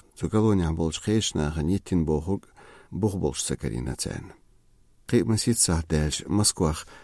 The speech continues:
Сахарон центря гулбелер, от колония чубёхкин болж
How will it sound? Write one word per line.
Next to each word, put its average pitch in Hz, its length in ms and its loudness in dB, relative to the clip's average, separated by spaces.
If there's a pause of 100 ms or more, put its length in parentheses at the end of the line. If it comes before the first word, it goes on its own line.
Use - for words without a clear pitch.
(380)
Сахарон 98 580 2
центря 78 420 0
гулбелер, 95 720 -2
от - 180 -2
колония 92 440 2
чубёхкин 82 600 -2
болж 73 300 -4